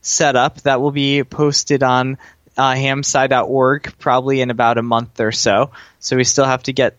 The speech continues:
some of the final details. Um, but the, typically, uh, it costs about a hundred seventy-five dollars or so, and that includes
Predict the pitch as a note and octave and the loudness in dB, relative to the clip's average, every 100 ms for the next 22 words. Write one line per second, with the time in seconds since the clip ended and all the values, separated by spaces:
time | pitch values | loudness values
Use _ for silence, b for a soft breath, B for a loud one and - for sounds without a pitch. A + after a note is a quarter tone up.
0 | - - C3+ B2 C3 B2 B2+ B2+ B2 - | -8 -6 -4 -4 0 0 0 -2 -4 -2
1 | A#2 A#2+ C3+ - B B B D#3+ D#3 D#3 | 0 0 0 -8 B B B 0 2 2
2 | D#3 E3 D#3+ C3 _ _ - A#3 A#3 A#3 | 0 -2 -2 -8 _ _ -4 -2 -2 -6
3 | - F#3+ F3+ F3 E3 D#3 C#3 C3+ B2+ - | 0 2 4 4 4 4 4 4 2 -2
4 | C3 - D3 C#3+ - - C#3 C3 B2+ - | -8 0 2 2 -4 -4 0 2 0 -4
5 | b b b B2+ C3 D3 C#3 C3+ - C#3 | b b b -6 -2 -2 -2 -4 -2 -2
6 | C3+ C3 B2+ A#2+ A#2+ B2 C3 C3 C3 C3 | -2 -2 0 0 2 2 2 0 -2 -4
7 | - C3 C3 B2+ B B C#3 C#3 C#3+ C#3 | 0 2 2 -2 B B -2 -2 -2 -6
8 | C#3+ - D3 C3+ - | -8 -2 -2 -2 -4